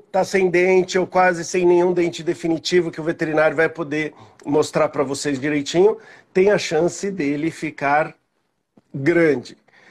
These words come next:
É um chute, tá? A gente olha pelos dentes, a gente olha a conformação do corpo e a gente consegue mais ou menos dar um chute.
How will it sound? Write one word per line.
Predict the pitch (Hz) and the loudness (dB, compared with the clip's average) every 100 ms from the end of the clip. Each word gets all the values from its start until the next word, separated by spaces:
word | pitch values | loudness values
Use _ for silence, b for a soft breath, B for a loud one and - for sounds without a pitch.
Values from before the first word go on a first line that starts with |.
| b b b b b b _ _ _ | b b b b b b _ _ _
É | 269 | 0
um | 453 | 0
chute, | - 208 165 - 120 120 | -2 -2 -4 -4 -12 -6
tá? | 170 214 202 | -2 0 0
A | |
gente | 151 156 170 | -2 -2 0
olha | 156 147 | 2 2
pelos | 147 135 | -2 -4
dentes, | 120 165 180 180 175 | 0 2 4 2 0
a | 143 | -4
gente | 147 139 | -2 0
olha | 143 147 | 2 2
a | |
conformação | 143 139 143 139 135 143 | 0 -4 -2 -2 -2 -4
do | 135 | -2
corpo | 165 180 185 | 0 0 2
e | |
a | 185 | 0
gente | 175 - | 0 0
consegue | 190 180 175 | -2 0 2
mais | 170 185 185 | 4 4 4
ou | 185 | 4
menos | 170 175 156 | 6 4 4
dar | 175 | 2
um | 170 | 0
chute. | - - - - | -2 -12 -14 -18